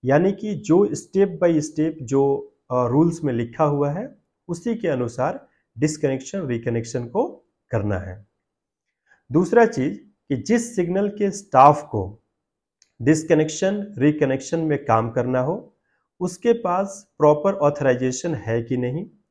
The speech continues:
और उसके पास वैलिड कॉम्पिटेंसी सर्टिफिकेट है कि नहीं वहाँ पे काम करने के लिए, इसका जांच करना स्टेशन मास्टर की जिम्मेवारी है। तीसरा चीज कि बिना डिस्कनेक्शन अलाउ किए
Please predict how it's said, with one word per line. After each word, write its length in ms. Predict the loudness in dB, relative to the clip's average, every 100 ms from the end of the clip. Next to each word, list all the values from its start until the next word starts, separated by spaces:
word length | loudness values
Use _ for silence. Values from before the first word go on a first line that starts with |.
| _ _ 4
और 380 | 8 8 4 -6
उसके 260 | -10 -6 -6
पास 340 | -2 -4 -4 -4
वैलिड 520 | 2 2 2 -2 -4
कॉम्पिटेंसी 640 | -4 -4 -4 -4 -4 -10
सर्टिफिकेट 840 | -6 -6 -6 -6 -6 0 0 -2 -18 _ _ _ 2
है 160 | 6 6
कि 160 | 4
नहीं 360 | 0 -2 -4 -6 -4
वहाँ 200 | -4 -4
पे 160 | -6
काम 320 | -4 -2 -2 -2
करने 300 | -4 -4 -4
के 120 | -4
लिए, 360 | -4 -4 -8 _ _ _ _
इसका 320 | -8 -2 0
जांच 360 | 2 2 2 0
करना 340 | -2 -2 -4
स्टेशन 380 | -4 -6 -6 -6
मास्टर 400 | -4 -4 -4 -8
की 160 | -6 -8
जिम्मेवारी 600 | -6 -4 -2 -2 -2 -2
है। 260 | -4 -6 _ _ _ _ _ _ _ _ _ _ _
तीसरा 340 | -2 4 6
चीज 460 | 6 2 -4 -4 -12 _ -6
कि 60 |
बिना 380 | -2 0 2 2
डिस्कनेक्शन 800 | 0 -4 0 2 2 0 -4 -6
अलाउ 500 | 0 4 6 4 2
किए 460 | -2 0 0 -4